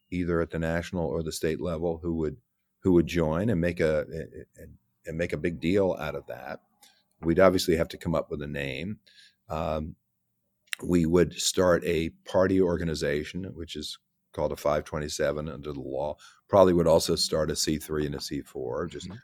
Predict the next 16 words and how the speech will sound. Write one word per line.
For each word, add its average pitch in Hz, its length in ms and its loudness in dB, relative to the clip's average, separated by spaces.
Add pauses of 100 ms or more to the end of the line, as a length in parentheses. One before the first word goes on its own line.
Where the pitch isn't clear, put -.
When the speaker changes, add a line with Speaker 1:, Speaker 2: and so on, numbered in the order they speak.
(160)
Speaker 1:
get 82 120 0
the 80 100 0
organizations 76 840 -4
down, 67 420 -10 (500)
uh, 76 240 -8
recruit, 85 640 6 (720)
raise 95 320 6
the 95 80 2
money. 82 480 0 (180)
And 82 120 -4
I 92 140 0
think 85 300 -4
the 76 100 -6
money 82 280 -2
is 71 320 -6
there. 71 480 -2